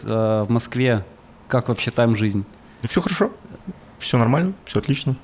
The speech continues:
Speaker 1: Че-нибудь,
Speaker 2: Вот Са-,
Speaker 1: какие-нибудь
Speaker 2: вот
Speaker 1: шокирующие
Speaker 2: Саш,
Speaker 1: новости?
Speaker 2: посмотри на Сашу, у него все прекрасно,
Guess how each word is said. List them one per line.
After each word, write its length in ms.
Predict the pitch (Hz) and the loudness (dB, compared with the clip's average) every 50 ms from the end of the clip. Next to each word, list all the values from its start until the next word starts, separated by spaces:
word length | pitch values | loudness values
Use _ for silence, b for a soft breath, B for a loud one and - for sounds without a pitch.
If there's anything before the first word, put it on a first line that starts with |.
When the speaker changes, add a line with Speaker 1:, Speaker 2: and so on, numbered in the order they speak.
| - | -8
Speaker 1:
Че-нибудь, 440 | - - 147 151 160 151 139 143 151 | 0 2 4 4 6 4 4 4 2
Speaker 2:
Вот 80 | - - - | 2 0 -2
Са-, 100 | - - | -4 0
Speaker 1:
какие-нибудь 680 | - 143 123 - 143 143 151 131 139 143 139 - - - | 0 0 2 4 4 4 4 4 2 -2 -2 -4 -12 -10
Speaker 2:
вот 80 | - - | -8 -4
Speaker 1:
шокирующие 680 | - - 131 - 123 113 101 143 139 131 - - 127 | -2 -2 2 4 4 4 4 4 2 0 2 2 2
Speaker 2:
Саш, 20 | |
Speaker 1:
новости? 480 | 123 123 123 127 131 131 - - 139 147 - | 2 4 2 2 0 -2 -4 -6 -10 -4 0
Speaker 2:
посмотри 320 | - - - 120 113 131 139 | 0 4 4 6 6 6 6
на 100 | 113 92 | 4 4
Сашу, 380 | - 110 110 - - 104 104 104 - | 4 4 2 4 2 0 -2 -2 -4
у 80 | - 113 | 0 2
него 140 | 110 113 123 | 2 4 4
все 120 | - - | 2 0
прекрасно, 540 | - - - - 101 107 107 - - 101 | -2 -2 2 2 2 2 2 2 0 -2